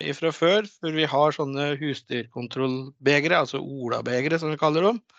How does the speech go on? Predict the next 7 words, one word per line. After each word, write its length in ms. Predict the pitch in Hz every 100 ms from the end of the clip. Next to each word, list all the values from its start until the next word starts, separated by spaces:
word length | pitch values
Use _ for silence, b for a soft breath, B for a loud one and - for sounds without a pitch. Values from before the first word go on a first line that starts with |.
| b b b b _ _ _
Så 120 | 160
vi 20 | 165
bruker 400 | 160 139 - 123
til, 280 | 147 147
eh, 100 | 151
mjølkeprøveuttak 2000 | 147 147 - - 120 - 117 123 131 123 - - - _ _ 135 127 120 139 139 -
da. 160 | - -